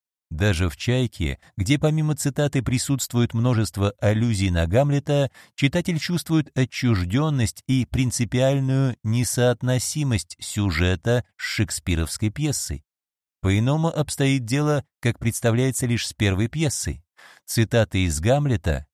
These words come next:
использованы переводы Полевого и Кроненберга, поддерживаются там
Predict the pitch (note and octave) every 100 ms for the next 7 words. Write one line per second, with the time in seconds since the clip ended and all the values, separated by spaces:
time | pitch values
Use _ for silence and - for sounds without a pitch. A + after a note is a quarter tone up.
0 | _ - F2+ - G2 F2+ E2+ E2+ D#2+ E2+
1 | E2+ F2+ E2 - E2 E2 D#2+ F#2+ G#2 G#2
2 | G2+ - - F#2+ F#2+ - _ - C#3+ A#2
3 | D2+ D2 C2 C#2 B1 _ _ _ _ G#2
4 | B2 E3 D3+ D3+ D#3 - C#3 - F2+ F2